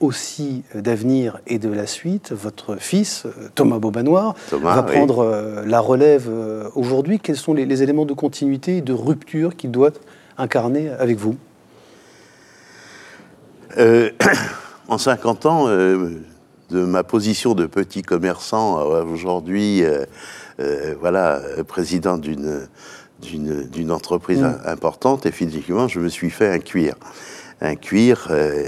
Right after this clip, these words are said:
Speaker 2: et, euh, voilà, euh, chaque échec a été pour moi un, euh, une bonne instruction, j'ai su m'en relever. Euh,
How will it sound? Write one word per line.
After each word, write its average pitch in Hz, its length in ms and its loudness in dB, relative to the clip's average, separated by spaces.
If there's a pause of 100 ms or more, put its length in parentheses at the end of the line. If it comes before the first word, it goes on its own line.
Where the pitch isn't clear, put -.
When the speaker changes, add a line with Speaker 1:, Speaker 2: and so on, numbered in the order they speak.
Speaker 2:
et, 87 340 6
euh, 69 360 -2 (120)
voilà, 90 320 2 (400)
euh, 71 240 -4
chaque - 380 -4
échec 104 440 0
a 76 60 0
été 78 300 -2
pour 76 220 -4
moi 92 320 2 (880)
un, - 60 -10
euh, - 160 -8 (1000)
une 78 160 -8
bonne 87 200 2
instruction, 117 680 0
j'ai 82 280 2
su 80 300 -4
m'en 85 160 0
relever. 78 440 0 (460)
Euh, 71 340 -4